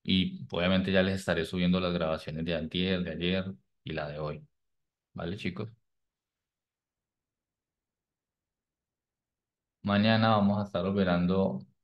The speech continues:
bueno, no sé si tú alcanzas, si Santi alcanza a venir hoy, pero vamos a estar en mi casa, Kevin y Santi. <laughs> Es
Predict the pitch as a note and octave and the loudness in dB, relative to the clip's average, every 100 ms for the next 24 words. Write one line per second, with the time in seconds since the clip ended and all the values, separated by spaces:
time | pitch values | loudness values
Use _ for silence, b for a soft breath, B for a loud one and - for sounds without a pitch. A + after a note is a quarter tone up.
0 | _ _ _ _ - G2 F#2 F2+ G#2 G#2 | _ _ _ _ -2 2 2 2 0 2
1 | G#2 G#2 G#2 G2+ F#2+ F#2+ G2+ G#2 F#2+ F#2 | 2 4 2 2 0 2 4 2 2 2
2 | G2+ G2+ F2 F#2+ G2+ G2+ F#2+ F#2+ F2 F2 | 2 2 2 0 0 -2 -4 -2 0 0
3 | F#2+ F2+ E2+ F2+ F2+ - _ - F#2+ F2+ | 0 -2 -4 -2 -6 -8 _ -8 -2 0
4 | F#2 F2 E2 D#2+ E2+ - _ - - - | 2 0 -2 -4 -8 -10 _ -6 -4 -6
5 | B B B B B B _ _ _ _ | B B B B B B _ _ _ _
6 | _ _ _ - E2+ F2 - - | _ _ _ -6 -4 -4 -8 -20